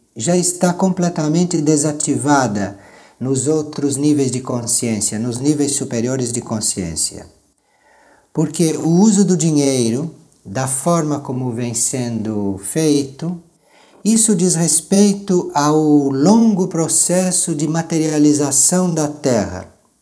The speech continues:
Porque, como nós sabemos, os planetas, e portanto a Terra também, eles têm uma fase de progressiva materialização até que chegam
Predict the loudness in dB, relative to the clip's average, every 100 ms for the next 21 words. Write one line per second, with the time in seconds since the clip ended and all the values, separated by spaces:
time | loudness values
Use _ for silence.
0 | _ _ _ _ -8 -6 -4 -2 -2 0
1 | 0 0 0 -2 -2 0 0 -2 -6 -10
2 | -14 _ _ _ -6 -6 -4 -4 -2 -2
3 | -2 -8 -8 -6 -4 -6 -8 -16 _ _
4 | -16 -14 -8 -4 -2 -4 -6 -4 -2 -2
5 | -4 -2 0 0 0 -4 -18 _ _ _
6 | -2 0 0 0 0 0 -2 -4 -4 -2
7 | 0 2 0 -2 -2 -2 0 2 0 -2
8 | -2 0 2 0 0 0 2 2 0 -4
9 | -4 -4 -2 0 0 -2 -2 -2 -2 -2
10 | -4 -8 _ _ _ _ _ _ _ -8
11 | -2 0 0 -2 -4 -4 -4 -4 -4